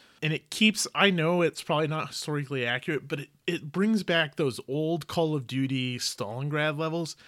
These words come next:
and those were awesome, and that's starting to, like, oh yeah, Stalingrad, that, that should be something I look more into, uh, look into more.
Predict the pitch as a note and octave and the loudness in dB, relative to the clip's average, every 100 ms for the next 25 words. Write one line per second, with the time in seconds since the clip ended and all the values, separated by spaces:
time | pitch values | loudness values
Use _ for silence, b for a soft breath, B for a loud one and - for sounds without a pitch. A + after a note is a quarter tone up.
0 | B B B _ C#3+ D#3 E3 C#3+ C#3+ B2 | B B B _ -6 0 0 0 0 0
1 | A#2+ B2 - D3+ D3 - D3 C#3+ C3+ - | 0 0 -2 -2 -4 -6 -2 -2 -2 0
2 | E3 C#3+ D3 C3+ A#2 - - b b b | 2 2 2 0 -2 -4 -10 b b b
3 | b - A3 F#3 D3+ D3+ F#3 C#3 - F#3 | b -8 -2 -2 0 0 0 0 -2 0
4 | G3 E3+ C3 A#2+ A2 C3+ E3+ - E3 F3 | 2 0 0 0 0 0 -2 -2 0 0
5 | - D#3 D3+ E3 D3 C3+ C3 B2+ C#3+ B2 | 0 -2 -2 -2 -4 -2 -4 -6 -4 -4
6 | A#2+ A#2 G#2 - - B2 A#2+ - C#3+ D3 | -6 -6 -8 -8 -6 -4 -4 -4 -4 -2
7 | C3+ A#2 G#2 F#2+ | -4 -4 -8 -8